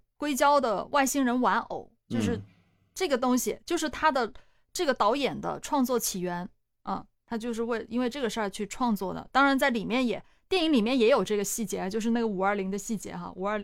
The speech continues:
Speaker 1: 二，五百二十块钱，嗯，看了一个硅胶，嗯，嗯，但是他最后评价，他说其实唐志军这，这一类人，他不是这一个人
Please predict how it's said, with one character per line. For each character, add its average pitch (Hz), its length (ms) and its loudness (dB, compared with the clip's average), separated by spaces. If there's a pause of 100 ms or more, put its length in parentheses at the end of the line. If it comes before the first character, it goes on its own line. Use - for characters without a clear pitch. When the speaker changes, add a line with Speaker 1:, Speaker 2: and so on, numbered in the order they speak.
Speaker 1:
二， 233 100 0
五 202 160 -4
百 233 80 6
二 214 160 4
十 226 100 -2
块 233 160 0
钱， 185 320 -6 (360)
嗯， 180 240 -10
看 226 180 -6
了 208 60 -6
一 202 40 -8
个 214 80 -6
硅 214 200 0
胶， 208 260 -2 (440)
嗯， 196 220 -4 (600)
嗯， 208 240 -4
但 403 160 2
是 392 160 2
他 381 280 2 (380)
最 427 160 2
后 403 300 0
评 196 340 -4
价， 262 340 2
他 320 120 -6
说 330 160 -2
其 - 200 -4
实 269 320 -4 (320)
唐 202 320 -2
志 311 240 -2
军 285 300 -2
这， 311 140 -4 (120)
这 392 160 4
一 285 140 2
类 330 240 4
人， 190 340 -4
他 - 120 -6
不 254 180 -4
是 285 100 -4
这 311 220 2
一 233 140 2
个 294 240 2
人 160 280 -8